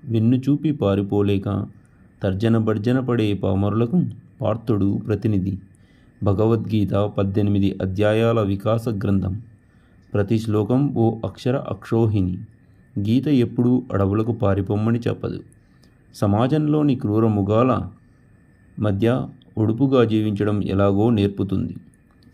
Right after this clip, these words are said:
ఓటమితో రాజీ పడమని సలహా ఇవ్వదు, ఎదురొడ్డి పోరాడమంటుంది.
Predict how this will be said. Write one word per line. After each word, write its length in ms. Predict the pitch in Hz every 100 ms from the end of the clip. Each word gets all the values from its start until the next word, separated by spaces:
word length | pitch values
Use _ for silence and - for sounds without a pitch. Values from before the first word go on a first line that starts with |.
| -
ఓటమితో 560 | 104 107 117 113 110 101
రాజీ 340 | 101 101 104
పడమని 540 | 101 101 104 131 180 175 - - _
సలహా 400 | - 104 104 113
ఇవ్వదు, 420 | 101 98 98 92 - - _ - - -
ఎదురొడ్డి 440 | 101 101 117 131 165
పోరాడమంటుంది. 1000 | 160 104 107 127 123 104 92 98 90